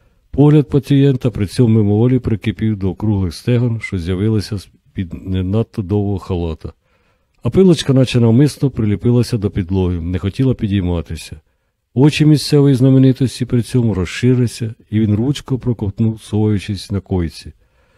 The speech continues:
А ще одна зміна, яка з ним відбулася, остаточно переконала Казанову в тому, що операція практично ніяк не вплинула на його організм. Маша нарешті набрала рідину в шприц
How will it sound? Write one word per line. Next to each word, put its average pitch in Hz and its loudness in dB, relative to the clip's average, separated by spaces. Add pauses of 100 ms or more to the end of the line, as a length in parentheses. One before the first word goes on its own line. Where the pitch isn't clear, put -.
(440)
А 107 -4
ще 165 0
одна 160 4
зміна, 120 4
яка 101 0
з 95 -6
ним 107 2
відбулася, 113 -2
остаточно 110 -4
переконала 95 -4 (140)
Казанову 117 -2
в 127 -8
тому, 120 -4
що - -8
операція 107 -4
практично 104 -8
ніяк 98 -4
не 95 -4
вплинула 101 -2 (120)
на 87 -4
його 87 -4
організм. 78 -6 (880)
Маша 165 2
нарешті 127 2
набрала 107 0
рідину 98 -2
в 82 -10
шприц 135 -2